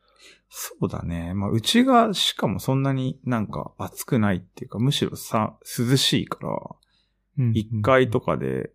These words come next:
Speaker 1: 結構冬とかすごい寒くなるし、まあ、
Speaker 2: うん。
Speaker 1: 夏は結構す-、涼しいし、みたいな。
Speaker 2: うん、うん。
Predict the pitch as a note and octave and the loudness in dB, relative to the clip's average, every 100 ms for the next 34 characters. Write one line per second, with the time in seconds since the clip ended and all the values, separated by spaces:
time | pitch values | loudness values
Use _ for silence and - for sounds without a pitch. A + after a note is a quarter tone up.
0 | - D3 C3+ - - - - - C#3+ D#3 | -4 -4 -4 -8 -12 -12 -4 2 4 4
1 | - - - G2+ - G2+ F#2+ - A1+ - | 0 -4 -2 -2 -2 0 0 0 -4 -6
2 | - - - - - - C3+ F3+ B2+ A#2 | -6 -6 -6 -8 -10 -6 -2 0 0 0
3 | A2+ G2+ G2+ A#2+ - A#2 - G2 - - | 0 0 0 0 2 0 0 -6 -10 -14
4 | - G#2 - - - G#2+ G2 - F#2+ - | -6 -6 -6 -6 0 0 2 0 0 -2
5 | - - - - - F2 A#2+ A2 | -6 -8 -10 -14 -14 -6 -4 -4